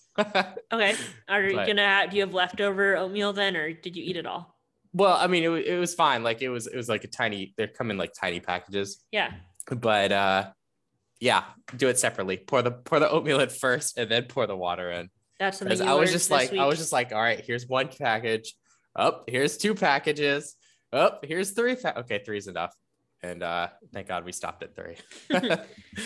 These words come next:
Speaker 2: Um,
Speaker 1: But yeah.
Speaker 2: okay. My two other updates are,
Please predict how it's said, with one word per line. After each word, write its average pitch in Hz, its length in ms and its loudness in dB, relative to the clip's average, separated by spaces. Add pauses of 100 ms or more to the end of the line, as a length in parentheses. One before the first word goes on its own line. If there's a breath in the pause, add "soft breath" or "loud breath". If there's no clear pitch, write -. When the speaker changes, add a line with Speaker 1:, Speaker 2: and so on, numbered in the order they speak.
Speaker 2:
Um, 196 220 2
Speaker 1:
But 180 80 0
yeah. 185 120 0
Speaker 2:
okay. - 380 -4
My 202 520 4
two 226 220 0
other 190 320 4
updates 180 500 -2
are, 175 300 2